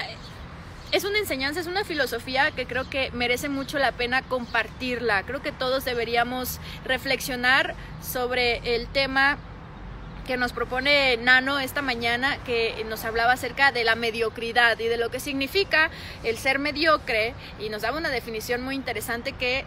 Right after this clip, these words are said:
los voy a invitar a que vayan a verla después en mis historias en Instagram, eh, sobre este concepto de la mediocridad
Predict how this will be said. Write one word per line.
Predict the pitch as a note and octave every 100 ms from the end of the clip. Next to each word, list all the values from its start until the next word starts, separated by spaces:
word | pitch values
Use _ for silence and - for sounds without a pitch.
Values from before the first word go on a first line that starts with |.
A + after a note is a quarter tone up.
| -
los | F#4 A#4
voy | A4
a |
invitar | F4+ - B3+
a | B3
que | B3
vayan | A#3 A#3
a | A3+
verla | A3+ A3+ A3 G#3 G#3+
después | G#3+ - A#3 A#3 -
en | A#3
mis | A3
historias | A3+ - A#3 B3 B3
en | G3+
Instagram, | A3 A#3 A#3+ A#3+ A#3+ C#4+ F4 - - - -
eh, | A3 G#3 G3+ -
sobre | - B3+ A#3+ A#3 A3 A3 G#3 F#3+ A3+
este | A#3+ D4
concepto | B3 A3+ - B3 - C4
de | B3
la | G#3+
mediocridad | G#3+ G#3+ G#3 A3 G#3+ G#3+ C#4